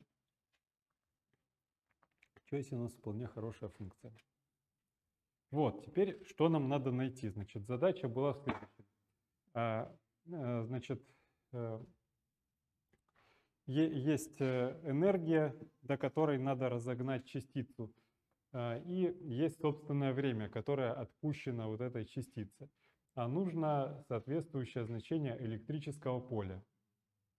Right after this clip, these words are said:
Вот, собственно, его и, мы знаем энергию, знаем собственное время. Просто отсюда выразить электрическое поле. Но придется вспомнить, что есть такая функция обратный чосинус. Она пишется ар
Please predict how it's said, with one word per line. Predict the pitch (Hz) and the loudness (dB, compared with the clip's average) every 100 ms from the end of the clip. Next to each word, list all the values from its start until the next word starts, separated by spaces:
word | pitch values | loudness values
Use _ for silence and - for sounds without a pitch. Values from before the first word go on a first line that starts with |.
| _ - | _ -8
Вот, | 170 202 - | -6 -4 -2
собственно, | 156 156 139 | -2 -2 -2
его | 123 117 120 156 | 0 2 2 2
и, | 120 | 0
мы | 120 127 127 | -2 -2 0
знаем | 135 120 110 | 0 0 0
энергию, | 123 175 160 123 | 2 2 2 -2
знаем | 110 117 104 | -2 -2 -4
собственное | 95 110 - 110 107 101 - _ _ - | -4 -6 -4 -4 -4 -6 -12 _ _ -6
время. | 113 175 175 156 - - _ - | 0 0 0 -2 -6 -18 _ -4
Просто | 165 - 127 | -4 0 -2
отсюда | - 165 127 | 0 -2 0
выразить | 123 131 110 - | 2 0 -2 -4
электрическое | 117 110 143 131 - 120 107 | -6 -4 -6 -8 -6 -6 -4
поле. | 110 104 98 - _ - _ _ - | -4 -4 -6 -10 _ -20 _ _ -6
Но | 143 170 143 - _ - | 0 0 0 -10 _ -2
придется | 127 135 131 - | 0 0 -2 -2
вспомнить, | 107 _ 190 170 123 | -8 _ 4 4 0
что | - 123 | -2 0
есть | 127 131 - | 2 0 0
такая | 120 - 123 110 - _ _ _ _ _ _ _ _ - | -2 4 4 4 0 _ _ _ _ _ _ _ _ 2
функция | 185 170 - 131 120 | 4 4 2 2 2
обратный | 131 120 135 127 127 117 | 2 4 4 4 0 -2
чосинус. | - 147 120 - 107 101 - 151 | 0 2 2 0 -4 -4 -8 -6
Она | 120 147 139 | -2 0 -2
пишется | - 135 - 120 - 120 - | -4 -6 -6 -8 -6 -6 -2
ар | 147 139 117 127 123 | 0 2 2 0 -2